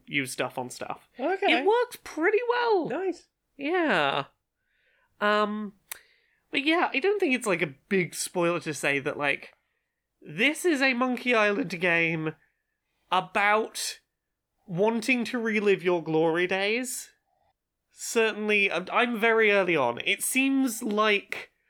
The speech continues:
Speaker 1: the initial setup, but also the story of the main adventure, seems to a certain degree about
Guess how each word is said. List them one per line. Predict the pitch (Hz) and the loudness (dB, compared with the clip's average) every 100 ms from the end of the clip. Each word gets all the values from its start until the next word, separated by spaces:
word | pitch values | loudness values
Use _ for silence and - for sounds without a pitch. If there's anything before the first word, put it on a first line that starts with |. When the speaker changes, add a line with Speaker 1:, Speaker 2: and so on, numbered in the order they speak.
| _ _ _ | _ _ _
Speaker 1:
the | 208 156 202 | -6 -2 0
initial | 214 254 247 330 254 | 0 -2 0 0 0
setup, | - 226 190 185 175 - - _ _ _ - | 0 -2 0 0 0 -2 -10 _ _ _ -2
but | 196 - | -2 -2
also | 190 202 196 - 190 | -2 0 0 0 2
the | 180 180 | 2 -2
story | 175 - 190 170 165 160 151 | -4 -2 -2 0 2 4 4
of | 151 143 | 2 0
the | 156 | -2
main | 143 143 | 0 2
adventure, | 151 196 240 - 180 151 160 _ _ _ _ _ | 0 0 -2 -2 0 0 0 _ _ _ _ _
seems | - 214 220 214 | -4 -2 0 -2
to | 233 | 0
a | 220 | -2
certain | 220 262 247 226 | 0 0 0 -2
degree | 202 175 165 165 | -4 -2 0 2
about | 165 156 151 160 - | 2 2 2 0 -4